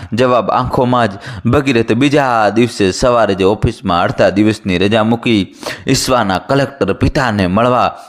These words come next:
એમની કચેરી પહોંચી ગયો. જઈને ચપરાસીને પોતાનું નામ આપી અંદર સાહેબને જણાવવાનું કહ્યું.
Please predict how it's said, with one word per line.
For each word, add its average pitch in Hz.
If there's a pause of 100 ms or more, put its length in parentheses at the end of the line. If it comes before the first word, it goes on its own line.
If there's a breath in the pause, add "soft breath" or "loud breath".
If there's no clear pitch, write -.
(180 loud breath)
એમની 110
કચેરી 110
પહોંચી 135
ગયો. 87 (480 soft breath)
જઈને 98 (320 loud breath)
ચપરાસીને 101 (340 loud breath)
પોતાનું 104
નામ 113
આપી 110 (200 loud breath)
અંદર 123
સાહેબને 113
જણાવવાનું 104
કહ્યું. 123